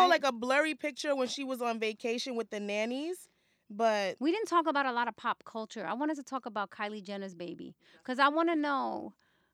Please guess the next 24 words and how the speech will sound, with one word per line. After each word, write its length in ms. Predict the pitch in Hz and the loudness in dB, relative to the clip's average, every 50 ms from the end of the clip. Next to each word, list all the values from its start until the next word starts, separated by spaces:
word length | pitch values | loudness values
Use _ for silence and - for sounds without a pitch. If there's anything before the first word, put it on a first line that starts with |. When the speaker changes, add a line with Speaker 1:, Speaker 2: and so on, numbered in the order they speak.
| _ _ _ _ _ _ _ - | _ _ _ _ _ _ _ -12
Speaker 1:
I 80 | 214 | -8
don't 120 | 233 269 269 | -8 -6 -6
know 120 | 233 190 | -6 -6
why 440 | 151 - - 151 156 - - - - - | -8 -10 -12 -14 -12 -14 -14 -16 -18 -20
I 40 | - | -20
wanna 180 | - - 247 | -16 -14 -14
Speaker 2:
What 100 | 277 - | -12 -10
you 80 | 320 320 | -8 -6
Speaker 1:
talk 40 | 311 | -6
Speaker 2:
wanna 120 | 294 285 | -4 -6
Speaker 1:
about 100 | 285 269 | -4 -4
Speaker 2:
talk 120 | 294 262 247 | -4 -4 -4
Speaker 1:
that. 80 | 247 226 | -4 -4
Speaker 2:
about? 360 | 214 202 180 160 156 - 196 - | -2 -2 -4 -4 -8 -12 -14 -8
Let's 160 | - 247 247 | -6 -6 -6
do 220 | 240 233 247 214 190 | -4 -2 -2 -2 -2
it. 160 | 175 - - 180 _ _ _ _ _ _ _ _ _ _ _ _ _ _ _ _ _ _ _ _ _ _ _ _ - | -4 -6 -10 -18 _ _ _ _ _ _ _ _ _ _ _ _ _ _ _ _ _ _ _ _ _ _ _ _ -16
Speaker 1:
Travis 640 | - - - 254 254 277 302 302 269 311 294 - | -16 -10 -4 -4 -2 -2 -2 -2 -4 -4 -6 -8
Scott 720 | - - - - - _ _ - 240 214 190 185 175 170 - - - | -10 -18 -20 -20 -20 _ _ -4 -2 0 0 0 -2 -4 -6 -8 -12
and 140 | 202 190 - | -14 -14 -14
Kylie 560 | - - - - 196 190 196 196 190 180 170 | -16 -18 -14 -10 -10 -8 -8 -8 -10 -12 -12
Jenner. 640 | 170 - 185 180 170 156 156 - 71 69 - - _ _ _ _ _ _ _ _ _ _ _ _ _ _ _ _ _ _ _ _ - | -14 -16 -12 -10 -10 -10 -10 -12 -14 -18 -20 -20 _ _ _ _ _ _ _ _ _ _ _ _ _ _ _ _ _ _ _ _ -12
I 140 | 202 220 | -12 -10
just, 240 | 226 202 233 226 - | -10 -12 -14 -16 -16